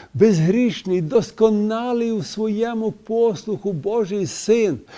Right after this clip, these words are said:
стає посередником, здатним відновити втрачене спілкування, відновити шлях,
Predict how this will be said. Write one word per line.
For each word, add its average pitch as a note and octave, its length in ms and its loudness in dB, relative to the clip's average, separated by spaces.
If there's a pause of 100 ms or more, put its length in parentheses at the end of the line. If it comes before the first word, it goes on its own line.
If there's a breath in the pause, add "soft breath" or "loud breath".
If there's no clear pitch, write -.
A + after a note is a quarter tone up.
(100)
стає A3 540 2
посередником, G#3+ 1200 -2 (300 loud breath)
здатним A#3 800 -2 (220 loud breath)
відновити A3+ 800 2
втрачене A#3+ 760 0
спілкування, G#3 920 -2 (380 loud breath)
відновити A#3 840 2
шлях, G3+ 680 -4